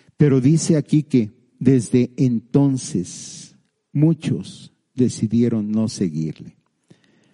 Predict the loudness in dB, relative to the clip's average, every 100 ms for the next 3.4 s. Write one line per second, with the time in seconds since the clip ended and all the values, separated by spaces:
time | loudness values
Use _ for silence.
0 | _ _ _ _ -2 2 0 2 2 2
1 | 2 2 0 0 -2 -2 -2 -2 0 2
2 | 2 0 -4 -14 -18 _ 2 4 2 2
3 | 2 4 0 -2